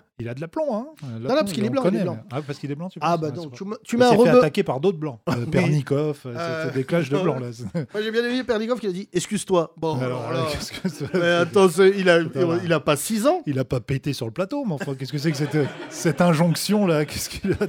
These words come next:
Speaker 1: t'arrive, Nicolas ? Excuse-toi. Et après, Cyril lui a dit, excuse-toi pour te, pour ton coiffeur, parce que c'est vrai qu'il a une coupe
Speaker 2: Euh,
Speaker 1: aussi,
Speaker 2: non,
Speaker 1: Pernikov.
Speaker 2: mais Gaëtan, c'est fou. C'est, il ressemble à, tu sais, un, un guitariste de Noir Désir. C'est vrai ou pas ?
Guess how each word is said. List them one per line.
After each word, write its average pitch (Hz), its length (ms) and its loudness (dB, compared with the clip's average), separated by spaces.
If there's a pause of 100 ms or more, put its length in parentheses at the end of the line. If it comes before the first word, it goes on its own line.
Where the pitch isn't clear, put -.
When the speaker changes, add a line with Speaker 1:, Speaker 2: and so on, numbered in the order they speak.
Speaker 1:
t'arrive, 165 400 -2 (100)
Nicolas ? 160 360 -6
Excuse-toi. - 420 -12 (460)
Et 127 60 -10
après, 156 240 -2
Cyril 139 260 -4
lui 127 100 -2
a 113 40 -4
dit, 147 180 -6
excuse-toi 143 500 -6
pour 117 160 -12
te, 113 260 -10
pour 110 200 -16
ton 113 100 -10
coiffeur, 143 440 -6
parce - 180 -18
que 110 80 -16
c'est 104 120 -16
vrai 117 140 -14
qu'il 110 140 -14
a - 20 -12
une 104 60 -10
coupe - 80 -10
Speaker 2:
Euh, 156 60 -4
Speaker 1:
aussi, 165 280 -6 (240)
Speaker 2:
non, 185 100 2
Speaker 1:
Pernikov. 175 80 4
Speaker 2:
mais 160 120 0
Gaëtan, 147 420 -4
c'est - 180 -12
fou. 160 320 -14
C'est, 139 200 -14
il 131 260 -12
ressemble 160 720 -6
à, 131 400 -14 (120)
tu - 160 -8
sais, 160 60 -2
un, 127 160 -10 (500)
un - 40 -8
guitariste 160 520 -4
de 151 100 -8
Noir 143 220 -8
Désir. 160 400 -10 (140)
C'est 139 140 -20
vrai 165 120 -10
ou 170 60 -8
pas ? - 160 -20